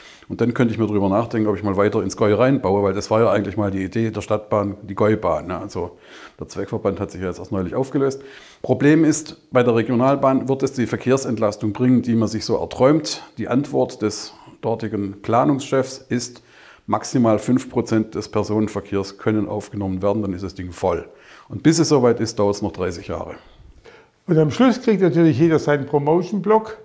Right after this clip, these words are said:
Speaker 2: Warum sollen die Wählerinnen und Wähler am sechsundzwanzigsten neunten die A F D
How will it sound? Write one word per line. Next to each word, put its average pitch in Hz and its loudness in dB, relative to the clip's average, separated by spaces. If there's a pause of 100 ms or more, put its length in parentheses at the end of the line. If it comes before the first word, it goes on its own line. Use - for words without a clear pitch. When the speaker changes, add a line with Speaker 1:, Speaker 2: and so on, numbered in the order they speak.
(320)
Speaker 2:
Warum 180 4
sollen 190 4
die 170 2
Wählerinnen 175 4
und 143 -4
Wähler 170 0
am 156 0
sechsundzwanzigsten 165 -2
neunten 180 0
die 165 2
A 135 0
F - -10
D 196 2